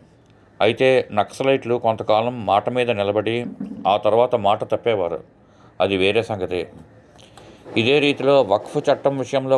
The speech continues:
కూడా సెక్యులర్ ప్రభుత్వాలు వ్యవహరిస్తాయని ఊహించగలగాలి. వాళ్ళు తమ పార్టీ మనుషుల ఆస్తుల జోలికి రాకుండా మిగిలిన హిందూ సమాజపు ఆస్తిని టోకున దోచేసుకోవచ్చు.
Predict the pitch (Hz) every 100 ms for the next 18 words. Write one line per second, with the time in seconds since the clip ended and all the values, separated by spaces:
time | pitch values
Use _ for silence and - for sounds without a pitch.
0 | 123 110 123 120 - 110 117 131 120 123
1 | 117 127 120 127 120 107 101 113 113 107
2 | 120 117 113 123 104 107 117 113 110 95
3 | 87 76 - _ - - - _ - -
4 | - 110 120 123 127 120 113 107 110 135
5 | 135 135 131 135 120 - 101 107 135 127
6 | 117 123 117 104 101 110 110 113 107 82
7 | 101 107 127 120 123 120 117 120 123 123
8 | 120 107 110 110 113 110 120 - - -
9 | - - - 117 127 131 123 - 95 107
10 | 107 117 - 95 90 -